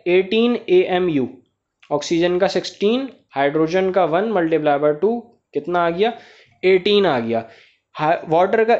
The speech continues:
एक मोल, अ, एक मॉलिक्यूल का मास एटीन एएमयू है। अगर मैं पता करना चाह रहा हूँ कि इतने सारे मॉलिक्यूल्स का मास, मतलब एक मोल का मास कितना होगा, तो मैं क्या कराऊंगा, मल्टीप्लाई करा दूंगा एटीन से, तो मुझे इतने सारे मॉलिक्यूल्स का पता चल जाएगा।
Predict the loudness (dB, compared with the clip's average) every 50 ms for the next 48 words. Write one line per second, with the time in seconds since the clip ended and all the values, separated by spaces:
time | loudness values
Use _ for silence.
0 | 0 2 2 4 4 2 2 2 2 2 2 2 -2 -4 -8 -18 _ _ -2 0
1 | 0 2 2 2 2 2 2 2 2 2 2 2 2 2 4 4 4 4 2 2
2 | 2 2 2 0 0 0 -2 -2 0 2 2 4 4 2 2 2 2 2 2 2
3 | 2 2 2 2 2 2 2 2 0 -4 -8 -14 _ -8 -8 -2 0 0 0 2
4 | 2 0 0 0 0 2 2 2 2 2 2 2 2 0 0 0 0 2 2 2
5 | 2 0 0 2 2 2 2 2 2 2 2 2 0 0 0 0 2 2 2 2
6 | 2 2 2 2 2 2 0 0 0 0 0 0 0 0 2 2 2 2 0 0
7 | 0 -2 0 2 0 0 0 0 2 4 4 4 4 2 0 -4 -14 -20 -20 -20
8 | -20 -20 -20 -20 _ _ -10 -4 0 2 4 4 4 4 2 2 2 2 2 2
9 | 2 0 0 0 0 -2 0 0 2 2 2 2 2 2 2 0 0 0 0 0
10 | 0 0 2 2 2 2 2 2 2 2 0 0 0 0 0 0 0 0 0 0
11 | 2 2 2 2 4 4 4 4 4 2 2 2 2 4 4 4 2 2 0 0
12 | 0 -2 -2 -4 -6 -8 -10 _ _ _ _ _ -4 -2 0 2 4 4 2 4
13 | 2 2 2 2 2 2 2 2 2 4 4 2 2 2 0 -2 -4 -2 0 0
14 | 2 2 2 2 2 2 2 2 2 2 4 4 4 4 2